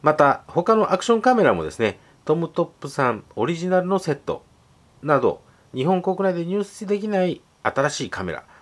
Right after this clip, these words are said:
などがですね、たくさんありますので、ぜひご覧になっていただければというふうに思います。くれぐれもですね、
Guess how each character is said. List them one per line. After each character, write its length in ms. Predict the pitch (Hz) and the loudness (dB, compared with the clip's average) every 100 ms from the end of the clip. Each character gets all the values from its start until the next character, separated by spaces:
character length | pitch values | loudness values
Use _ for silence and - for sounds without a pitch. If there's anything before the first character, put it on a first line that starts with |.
| _ | _
な 240 | 143 202 | -2 2
ど 100 | 190 | 4
が 80 | 104 | 6
で 60 | 82 | 4
す 80 | - | 0
ね、 200 | 78 - _ _ _ - | -6 -8 _ _ _ -8
た 100 | 107 | -8
く 80 | - | -2
さ 140 | 175 | 0
ん 20 | |
あ 60 | 143 | 2
り 80 | 135 | 0
ま 120 | 139 | -4
す 120 | 127 | -4
の 60 | 123 | 0
で、 260 | 147 135 _ _ 92 | 0 -2 _ _ -4
ぜ 160 | 107 | -4
ひ 280 | 92 90 87 _ - | -2 -6 -8 _ -4
ご 140 | 92 | 0
覧 220 | 87 85 | 0 -2
に 40 | 85 | -6
な 100 | 87 | -8
っ 40 | |
て 140 | - | -6
い 160 | 85 95 | -10 -8
た 100 | 98 | -6
だ 80 | 92 | -4
け 120 | 107 | -2
れ 60 | 113 | 0
ば 140 | 151 | 0
と 220 | 151 139 - _ - | -2 -6 -10 _ -8
い 140 | 95 | -6
う 60 | 85 | -4
ふ 80 | 110 | -6
う 100 | 107 | -8
に 120 | 104 | -8
思 220 | 95 85 | -6 -2
い 40 | 85 | 0
ま 120 | 85 | -2
す。 180 | - - - - - | -6 -20 -20 -20 -4
く 100 | - | 2
れ 60 | 233 | 4
ぐ 60 | |
れ 80 | 240 | 6
も 100 | 143 | 4
で 80 | 85 | 2
す 80 | - | -2
ね、 180 | 78 | -6